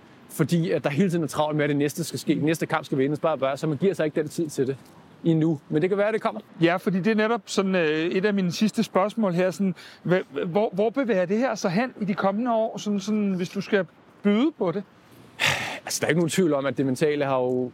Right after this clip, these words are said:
Speaker 1: har man fundet ud af, er så sindssygt vigtigt. Øh, at det begynder at fylde mere og mere. Og mange af de store atleter har også, i modsætning til tidligere, været ude og være sårbare omkring det og fortælle, at de arbejder med det og det, og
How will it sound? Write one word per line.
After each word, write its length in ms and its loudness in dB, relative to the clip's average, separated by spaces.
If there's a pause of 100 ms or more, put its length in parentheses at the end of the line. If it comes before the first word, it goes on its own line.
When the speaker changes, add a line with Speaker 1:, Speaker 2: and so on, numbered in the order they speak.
Speaker 1:
har 120 -6
man 140 0
fundet 200 0
ud 100 2
af, 160 0
er 220 0
så 180 -2
sindssygt 520 -2
vigtigt. 340 -4 (420)
Øh, 500 2
at 420 -2
det 100 2
begynder 300 2
at 80 -2
fylde 200 2
mere 180 2
og 80 -2
mere. 320 -2
Og 340 0 (340)
mange 180 2
af 60 2
de 40 2
store 260 2
atleter 320 0
har 80 0
også, 440 0 (500)
i 140 0
modsætning 380 2
til 100 -4
tidligere, 420 2
været 120 2
ude 220 2
og 60 0
være 120 2
sårbare 460 2
omkring 360 -2
det 80 2
og 80 0
fortælle, 440 0
at 100 -4
de 100 2
arbejder 400 0
med 80 -2
det 160 2
og 80 -2
det, 220 2
og 200 0